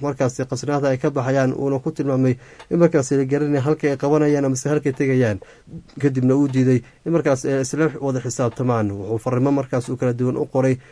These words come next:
waaxda markaasi la dagaalanka musuq maasuqa ee dalka iyo E C, ee waa E C C I, ee waa E A C C, iyo sidoo kale waaxda dambi baarista dalka, si baaritaano markaas loogu sameeyo khasnadaha lacagta dowladda markaasi ka baxaysay halka,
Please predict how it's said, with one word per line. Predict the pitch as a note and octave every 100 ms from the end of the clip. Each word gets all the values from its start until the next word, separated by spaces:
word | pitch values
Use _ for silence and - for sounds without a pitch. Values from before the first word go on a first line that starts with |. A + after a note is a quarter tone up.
| - -
waaxda | D#3 D3+
markaasi | D#3 D3 B2+
la | C3 B2+
dagaalanka | C3 C#3 C#3+ C3 C3
musuq | C3 C3 B2+
maasuqa | C#3 C#3 C#3 C3
ee | C#3
dalka | C#3+ C#3
iyo | C3+ - D#3
E |
C, | - - -
ee | C#3+
waa | C#3 C3+ -
E | E3
C | - C#3+
C | - D3 -
I, | D3 D#3+ - -
ee | C#3
waa | C#3+
E | - E3+ D#3
A | C3+
C | C#3+
C, | C3 E3+ D#3+ - - _ -
iyo |
sidoo | E3 F3
kale | C#3+ D3+
waaxda | D3
dambi | C3+ C3
baarista | B2+ C#3 C#3+ C#3+
dalka, | C3+ C3 C3 - -
si | - C#3+
baaritaano | C3+ B2 C3 C3
markaas | D3 C#3+ C3+ B2+
loogu | B2+ C#3+
sameeyo | D3+ C3 B2 B2 - - _ -
khasnadaha | B2+ C3 D3 C3+
lacagta | B2+ C#3 C3
dowladda | B2+ C#3 C#3
markaasi | C#3 - C3 C3+
ka | C#3
baxaysay | C3 B2 B2 B2+
halka, | B2 C3 B2+